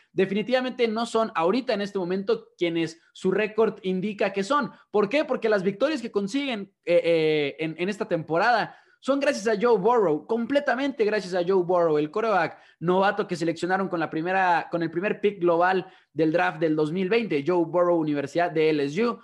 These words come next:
Todos sabíamos que iba a tener éxito de manera inmediata y lo estaba teniendo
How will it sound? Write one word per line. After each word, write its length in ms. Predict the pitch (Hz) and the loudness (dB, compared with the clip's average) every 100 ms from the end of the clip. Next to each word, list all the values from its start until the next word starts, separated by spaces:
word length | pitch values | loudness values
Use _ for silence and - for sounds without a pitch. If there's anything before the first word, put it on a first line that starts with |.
| _ | _
Todos 240 | - 196 185 | -2 0 2
sabíamos 400 | 170 180 175 165 | 2 2 0 -2
que 80 | 175 | 0
iba 80 | |
a 80 | 165 | 0
tener 220 | 156 160 | -2 -2
éxito 400 | 170 160 165 156 | -2 -2 -4 -2
de 80 | 147 | -2
manera 280 | 143 165 160 | -2 -2 0
inmediata 640 | 147 143 202 226 226 202 - - | -2 0 2 2 0 -2 -6 -6
y 80 | 170 | 0
lo 100 | 180 | 2
estaba 420 | 175 - 247 262 | 2 0 2 2
teniendo 600 | - 170 175 196 226 - | 0 -2 -2 -2 -4 -6